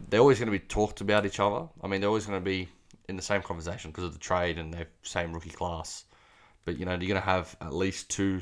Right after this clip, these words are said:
two sophomores in the All-Star game and in the World versus U S A game,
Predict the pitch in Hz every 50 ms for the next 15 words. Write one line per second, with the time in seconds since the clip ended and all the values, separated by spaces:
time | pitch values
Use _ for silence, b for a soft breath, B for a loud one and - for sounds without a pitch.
0 | - - - - - - - - 107 107 101 - - 107 101 - 101 95 95 98
1 | 95 98 - - 95 92 90 92 92 90 - - 95 95 90 - 87 90 92 92
2 | 87 - 85 90 90 90 90 87 82 87 87 85 85 85 85 - - - - -
3 | - - - - 92 90 92 90 87 87 85 - - 87 87 87 - - 90 90
4 | 85 - 85 87 87 87 82 82